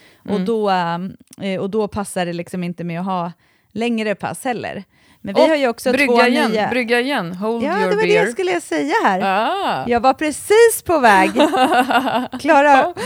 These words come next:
Speaker 1: du
Speaker 2: proffsigt.
Speaker 1: är sjukt jäkla hetsig idag kan jag känna. Du känner, eller du är på liksom. Men, eh, jag skulle precis säga att det är det som är lite härligt.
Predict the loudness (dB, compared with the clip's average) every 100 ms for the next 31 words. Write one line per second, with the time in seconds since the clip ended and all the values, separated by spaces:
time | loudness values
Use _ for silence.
0 | -4 -2 2 4 4 2 4 8 8 6
1 | -2 2 4 4 2 2 2 0 0 2
2 | 2 2 2 2 2 2 4 4 4 4
3 | 2 6 6 6 0 -4 -4 -4 -6 -10
4 | _ _ _ -6 0 0 2 0 0 -2
5 | -2 -2 0 0 0 0 -2 -6 -8 -8
6 | -10 -6 -6 0 0 0 -4 -6 -4 -4
7 | -4 -6 -6 -6 -4 -2 -2 -2 -8 -14